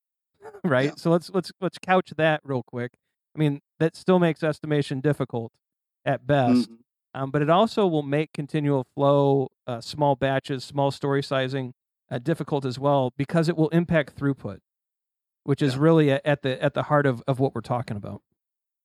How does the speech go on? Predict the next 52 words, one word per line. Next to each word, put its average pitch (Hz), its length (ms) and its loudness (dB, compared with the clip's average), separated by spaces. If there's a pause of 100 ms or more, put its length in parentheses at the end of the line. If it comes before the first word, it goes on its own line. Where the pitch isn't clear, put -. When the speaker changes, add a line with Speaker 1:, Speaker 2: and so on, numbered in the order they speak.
(200)
Speaker 2:
Yeah. 104 200 -12 (260)
So 143 380 -4
a, 180 140 -6
a 151 40 -8
couple 202 260 -4
of 143 60 -4
the 143 60 -8
questions 139 400 -6
that 113 80 -8
I 120 140 -4
had 117 200 -6
about 104 300 -8
it, 107 200 -10
um, 107 240 -6
and 120 140 -6
you 117 100 -4
just 120 200 -6
answered 113 320 -6
one 107 180 -4
of 101 80 -6
them, 98 120 -8
which 101 180 -10
is 123 60 -12
how 127 200 -2
does 120 240 -6
this 110 220 -6
affect 101 320 -10
planning 107 340 -6
at 95 100 -12
the 98 80 -10
sprint - 380 -6
release, 101 480 -8 (400)
the, 90 100 -12 (280)
the 113 140 -12
P 113 240 -8
I, 101 240 -4
or 98 100 -6
at 95 80 -10
the 110 100 -14
annual 117 400 -2
level? 95 220 -8
It's 104 160 -8
really, 120 560 -4
you 127 120 -6
know, 98 180 -8
i-, - 220 -12
if 131 220 -8
you 139 80 -2
can 135 160 -2
do 127 160 -2
this 120 340 -2
with, 117 380 -6